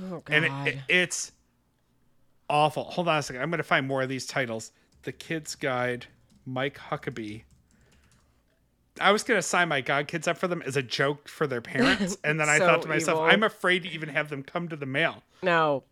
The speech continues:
Speaker 1: do not. Don't.
Speaker 2: The Kid's Guide to Fighting Socialism. The
Speaker 1: Oh,
Speaker 2: Kid's Guide to Free
Speaker 1: God.
Speaker 2: Speech and Cancel Culture.
Speaker 1: Ew.
Speaker 2: Yep. The Kid's Guide to Fake,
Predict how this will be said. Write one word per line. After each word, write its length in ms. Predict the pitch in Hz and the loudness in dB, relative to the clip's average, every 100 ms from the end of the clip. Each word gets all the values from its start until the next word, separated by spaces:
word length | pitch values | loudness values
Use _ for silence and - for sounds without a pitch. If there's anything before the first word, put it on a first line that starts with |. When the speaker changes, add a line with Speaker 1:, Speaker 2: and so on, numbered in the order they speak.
| _ - | _ -6
Speaker 1:
do 180 | 165 | -2
not. 360 | 165 143 135 - - | 0 2 0 -4 -6
Don't. 380 | 156 143 131 - - | -4 -2 -4 -8 -4
Speaker 2:
The 100 | 180 | -4
Kid's 280 | - 214 - | 2 0 4
Guide 280 | 208 196 190 | 4 4 2
to 80 | 160 | -4
Fighting 480 | - 170 170 160 | 4 4 4 -2
Socialism. 880 | 147 175 170 - 202 202 233 233 247 - _ _ _ _ _ _ | -2 -2 -2 0 0 2 0 0 -4 -8 _ _ _ _ _ _
The 80 | 160 | -6
Speaker 1:
Oh, 60 | 233 | 0
Speaker 2:
Kid's 180 | 202 156 | 0 2
Guide 340 | 196 180 185 254 | 4 4 4 4
to 260 | 226 208 | 6 8
Free 160 | 185 190 | 6 2
Speaker 1:
God. 80 | 113 | -2
Speaker 2:
Speech 360 | 180 170 - - | -2 -6 -6 -6
and 160 | 143 | -6
Cancel 400 | - 170 160 185 - | -4 -4 -2 -2 -2
Culture. 600 | 202 180 - 214 208 - _ - | -2 -2 -2 -2 -2 -6 _ -2
Speaker 1:
Ew. 1120 | 349 392 440 453 370 311 240 202 175 147 135 143 _ - | 0 4 4 6 6 8 8 8 8 4 -2 -10 _ -2
Speaker 2:
Yep. 280 | 156 - - | 0 0 -2
The 80 | 165 | -4
Kid's 400 | - 226 202 - | 0 0 0 2
Guide 360 | 185 165 143 | 6 6 2
to 200 | - 151 | -6 -8
Fake, 640 | 131 - - 196 202 - | -8 -14 0 2 2 -2